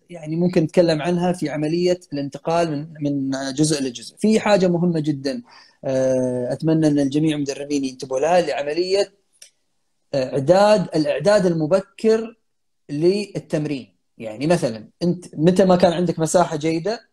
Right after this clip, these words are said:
وأنت من المهم جدًا كمدرب مهتم وتسعى للنجاح،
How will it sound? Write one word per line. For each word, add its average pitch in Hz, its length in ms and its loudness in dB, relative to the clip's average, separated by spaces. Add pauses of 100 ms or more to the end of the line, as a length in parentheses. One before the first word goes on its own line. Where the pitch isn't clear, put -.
(800)
وأنت 135 1200 -4
من 143 80 -4
المهم 147 380 -4
جدًا 165 400 0
كمدرب 143 720 -2 (460)
مهتم 135 640 2 (580)
وتسعى 135 800 2
للنجاح، 151 680 -2